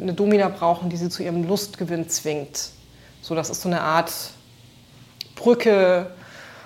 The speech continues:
Und andere kommen natürlich auch, was halt sexy ist, sich von einer Frau auch, äh, in Anführungsstrichen anal benutzen zu lassen, ne? Also ist ja,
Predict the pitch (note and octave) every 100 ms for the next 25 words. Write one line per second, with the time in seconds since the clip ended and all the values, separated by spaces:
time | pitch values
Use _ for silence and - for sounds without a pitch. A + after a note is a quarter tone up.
0 | - - G3 G3 F#3+ F#3+ F#3 - - -
1 | _ _ _ _ _ _ - _ _ -
2 | G3+ B3+ B3 A#3 A3+ G#3+ A3 G#3+ F#3 G3+
3 | F3+ F3+ D3 - G#3 F3 - E3+ E3+ D#3+
4 | - D3+ E3 F3 D#3 - E3 D#3+ - E3+
5 | F#3 F#3 F#3+ F3+ F3+ F3+ D#3 C#3+ D3+ D3+
6 | D3+ - D#3 D3 C3+ - C#3+ D3 D3+ C#3
7 | C3+ - - D3